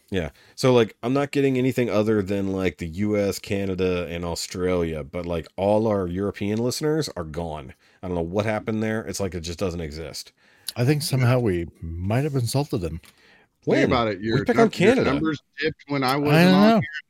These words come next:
Speaker 3: Back up now that I'm back.
Speaker 1: Yeah,
Speaker 3: Just
Speaker 1: when I say,
Speaker 3: saying.
Speaker 1: I didn't say they're back up. I said they were going up. They're up.
Speaker 3: Causation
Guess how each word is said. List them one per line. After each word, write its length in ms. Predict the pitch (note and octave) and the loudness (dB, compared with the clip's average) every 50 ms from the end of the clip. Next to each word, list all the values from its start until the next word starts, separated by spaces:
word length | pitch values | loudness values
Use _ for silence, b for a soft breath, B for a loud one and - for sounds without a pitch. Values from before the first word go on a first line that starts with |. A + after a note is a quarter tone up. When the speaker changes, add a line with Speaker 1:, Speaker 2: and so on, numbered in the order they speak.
| _ _ _ _ - | _ _ _ _ -2
Speaker 3:
Back 260 | A2 A#2+ B2+ - - | 0 0 0 0 -4
up 140 | D3+ D3 - | -6 -4 -2
now 180 | C3 C#3 C#3+ C#3+ | -2 -2 -2 -2
that 140 | C3+ C#3 | -2 -2
I'm 180 | C#3 C#3 C3+ C3 | -2 -2 -2 -4
back. 360 | A2 F2+ E2 E2+ - _ _ _ _ _ _ _ | -6 -8 -12 -12 -14 _ _ _ _ _ _ _
Speaker 1:
Yeah, 100 | - A#2 A2+ | 0 2 4
Speaker 3:
Just 80 | A2 | 4
Speaker 1:
when 80 | A2+ B2 | 4 4
I 40 | D3+ | 2
say, 60 | A#2+ | 4
Speaker 3:
saying. 200 | A3 G3+ - G2 | 4 2 2 2
Speaker 1:
I 100 | - G#2+ | 0 2
didn't 160 | A2+ D#3 F3 D#3+ | 2 2 2 2
say 120 | - E3 | 2 2
they're 100 | C3+ A#2+ | 2 2
back 300 | G2 E2 G2+ G#2 G#2 - | 2 2 2 0 0 2
up. 180 | G#2+ A2 G#2+ - | 0 0 0 0
I 60 | F#2 | -4
said 240 | - - G#2 F#2+ E2+ | -4 -2 -4 -4 0
they 100 | F2+ F#2 | 0 -2
were 160 | F2 E2 E2 D2 C#2+ C#2+ - _ _ _ | 0 -2 -4 -8 -10 -16 -20 _ _ _
going 400 | - F#2+ F#2+ G2 G2 F#2 E2+ C#2+ | -2 -2 0 0 -2 -2 -4 -6
up. 220 | C2+ D2 C2 C2+ - _ - - | -8 -10 -12 -12 -14 _ -14 -6
They're 100 | F2+ F#2 | -2 0
up. 60 | G2 | 2
Speaker 3:
Causation 960 | C#3+ D#3+ E3 E3 D#3 D3 D#3 D#3+ E3 E3 - - - E3 D#3+ D#3+ D#3+ E3 E3 | 2 2 2 0 0 0 0 0 0 -2 -4 -6 -6 -4 -4 -4 -4 -4 -6